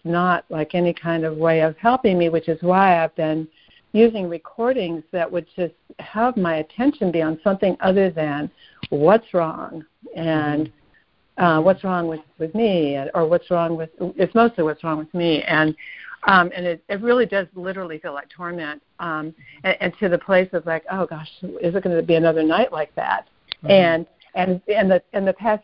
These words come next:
Speaker 1: few nights, I've been just really dedicated to the recordings, and so that, that can, my awareness and my attention can be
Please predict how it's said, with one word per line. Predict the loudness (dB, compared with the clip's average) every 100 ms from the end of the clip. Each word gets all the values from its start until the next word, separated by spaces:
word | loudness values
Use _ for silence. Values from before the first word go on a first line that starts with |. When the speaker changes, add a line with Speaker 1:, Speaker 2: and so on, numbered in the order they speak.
| -2
Speaker 1:
few | 0
nights, | 2 0 -2
I've | -6 -4
been | -6 -6
just | -6 -6 -4
really | -2 -2
dedicated | -2 -4 -6 -6 -6 -6
to | -6
the |
recordings, | -6 -4 0 0 0 -4 -8 -6
and | -6 -8 -16 2
so | 4
that, | 4 2
that | 2 -2
can, | -2 -4
my | 0
awareness | 0 2 2 0 -4
and | -6 -8
my | -8
attention | -8 -8 -6 -6 -8
can | -4 -2 0
be | 0 -2